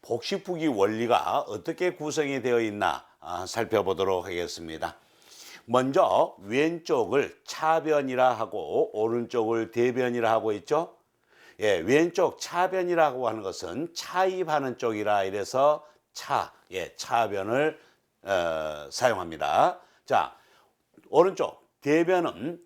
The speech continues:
대는 뭐냐면 대여하는 쪽이라는 얘기죠. 대여하는 쪽, 빌려주는 쪽이죠. 예, 이렇게 해서 차변과 대변으로 구분해서 먼저, 어,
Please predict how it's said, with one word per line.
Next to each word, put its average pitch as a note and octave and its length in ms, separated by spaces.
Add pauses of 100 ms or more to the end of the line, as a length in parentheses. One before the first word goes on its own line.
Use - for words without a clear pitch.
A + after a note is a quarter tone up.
(100)
대는 E3 320
뭐냐면 B2 520 (120)
대여하는 D3+ 720
쪽이라는 G2 500
얘기죠. D2 500 (440)
대여하는 A2 600
쪽, G#2 300
빌려주는 A2+ 560
쪽이죠. F#2+ 540 (320)
예, D#2 240
이렇게 C3+ 340
해서 A#2+ 540 (1120)
차변과 B2 720
대변으로 A2 640
구분해서 G2+ 960
먼저, A2+ 460 (360)
어, G#2+ 500